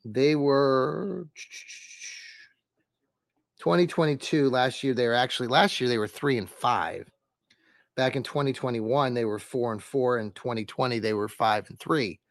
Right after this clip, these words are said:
So they're in a good spot again. Um, that twenty twenty season, man, they ran off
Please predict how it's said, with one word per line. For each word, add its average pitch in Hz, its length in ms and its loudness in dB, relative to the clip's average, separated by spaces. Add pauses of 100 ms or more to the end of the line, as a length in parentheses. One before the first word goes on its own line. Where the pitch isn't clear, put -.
(380)
So 180 300 4 (140)
they're 165 280 6
in 233 60 6
a 180 60 4
good 165 260 4
spot 123 500 4
again. 110 480 -2 (420)
Um, 127 320 2
that 190 240 2
twenty 156 400 0
twenty 160 320 -2
season, 113 380 -6
man, 107 180 -4
they 156 160 4
ran 170 260 4
off 123 440 4